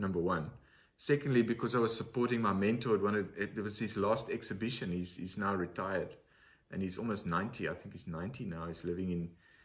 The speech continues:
in a, in a, in Pa-, Paris, not Paris, in Paris. And, uh, he's retired there, but he's done some tremendous works. He knew some amazing artists and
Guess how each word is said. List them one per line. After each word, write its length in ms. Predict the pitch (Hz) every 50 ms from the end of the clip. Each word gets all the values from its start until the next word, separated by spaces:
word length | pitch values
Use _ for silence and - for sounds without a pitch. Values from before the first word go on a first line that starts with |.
| _ _ _ _
in 120 | - 95 95
a, 20 | 90
in 260 | - - 98 95 95
a, 460 | 95 92 92 90 90 87 - - -
in 160 | 92 90 87 - -
Pa-, 200 | - 101 - - -
Paris, 600 | - 101 95 98 104 117 113 - - - - - - - - -
not 280 | - 98 98 - - -
Paris, 320 | 117 113 123 135 - -
in 60 | 95
Paris. 480 | - - 98 92 95 120 135 - - - - - - _ - - - - _ _ - - - _ _ - -
And, 220 | 98 101 101 95
uh, 40 | 98
he's 200 | 101 98 101 104
retired 460 | 101 98 - - 113 113 113 113 110
there, 160 | 113 113 110
but 100 | 107 104
he's 160 | 104 101 101
done 260 | - - 120 117 117 113
some 160 | - 127 113
tremendous 640 | - - - 139 147 156 165 170 165 151 143 127 -
works. 340 | 110 120 120 101 - - -
He 60 | -
knew 160 | 104 107 113 113
some 240 | - - 120 110
amazing 420 | 107 104 104 107 117 113 113 110 87
artists 480 | 76 95 104 104 - 98 90 - -
and 320 | - 92 92 90 87 87